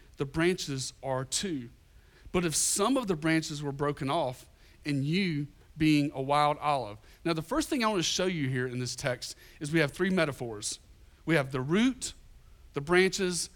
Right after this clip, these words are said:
and the wild olives. So let's establish who those are. The root i-, is, is the faith of the patriarchs, of Abraham,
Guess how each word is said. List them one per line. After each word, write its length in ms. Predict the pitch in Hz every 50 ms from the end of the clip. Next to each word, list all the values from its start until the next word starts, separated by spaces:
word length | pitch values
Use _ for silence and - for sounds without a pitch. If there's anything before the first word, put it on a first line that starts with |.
| - -
and 140 | - 147 147
the 40 | 151
wild 280 | 143 156 156 151 147 147
olives. 440 | 147 143 135 117 110 104 110 - - - -
So 120 | - -
let's 140 | 151 151 -
establish 480 | - - - - 180 175 170 160 143 -
who 160 | - 170 147
those 260 | 147 156 147 143 135
are. 260 | 139 117 95 90 - - - - - - - - - - - - -
The 120 | 175 175
root 600 | 170 160 175 254 330 339 294 202 - - - - - - - - - _ _ - - - - - - - - - - - - - -
i-, 60 | - 185
is, 240 | 185 190 180 175
is 240 | 175 - 170 165 143
the 80 | 139 143
faith 420 | - - - 175 175 196 185 -
of 80 | 185 165
the 80 | 151
patriarchs, 880 | - - - 160 170 - - 151 131 123 113 101 - - - - - - - - - - -
of 220 | - 147 135 123 - - - - -
Abraham, 680 | 175 190 180 170 160 156 156 139 123 117 110 110